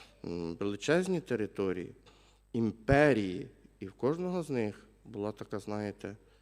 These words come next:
палиця. Палиця — це таким українським словом. Можливо, вироблений жезл, жезл влади. Це означає те, що може ця людина. І в цьому світі ми знаємо багато можновладних людей,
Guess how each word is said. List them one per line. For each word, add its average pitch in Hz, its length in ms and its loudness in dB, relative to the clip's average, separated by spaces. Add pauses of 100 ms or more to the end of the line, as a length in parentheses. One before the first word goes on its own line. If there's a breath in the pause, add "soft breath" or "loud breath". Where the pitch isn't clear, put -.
(360 soft breath)
палиця. - 600 -8 (760)
Палиця — 95 420 -2
це - 160 -14
таким - 360 -8
українським 120 600 -6 (120)
словом. - 220 -10 (320 loud breath)
Можливо, 127 360 0
вироблений 98 680 -2
жезл, 98 380 -4 (420 soft breath)
жезл 101 400 -4
влади. 95 460 -2 (360 soft breath)
Це - 140 -4
означає 107 680 -2
те, 110 220 -4
що 98 420 -4 (260)
може 101 520 -6 (460 soft breath)
ця 107 180 -4
людина. 104 460 -6 (480 loud breath)
І - 60 -8
в - 60 -8
цьому 180 260 4
світі 196 320 0
ми 180 140 4
знаємо 160 360 4
багато 147 600 4 (240)
можновладних 127 1080 4
людей, 117 580 4